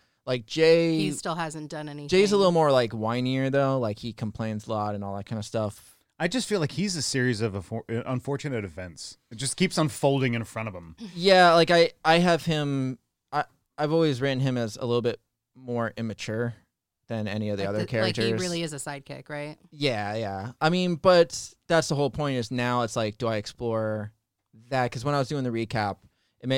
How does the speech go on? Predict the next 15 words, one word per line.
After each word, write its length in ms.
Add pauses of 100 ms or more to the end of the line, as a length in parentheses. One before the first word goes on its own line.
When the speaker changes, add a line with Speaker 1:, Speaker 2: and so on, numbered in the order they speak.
Speaker 1:
it 240
reminded 340
me 180
that, 300
like, 480 (540)
he 180
has 260
helped 360
out. 560 (100)
It's 140
just 240
not 260
to 120
the 160
extent 680